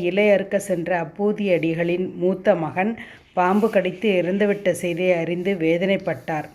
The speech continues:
இறந்த மகனை திங்களூர் இறைவன் முன்பு கிடத்தி,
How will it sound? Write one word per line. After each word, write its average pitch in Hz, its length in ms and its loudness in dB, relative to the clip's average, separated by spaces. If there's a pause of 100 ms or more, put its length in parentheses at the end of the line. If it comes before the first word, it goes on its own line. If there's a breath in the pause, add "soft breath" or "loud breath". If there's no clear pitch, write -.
(880 soft breath)
இறந்த 214 440 4
மகனை 180 520 0
திங்களூர் 202 480 -2
இறைவன் 175 440 0
முன்பு 165 340 -2
கிடத்தி, 175 440 -4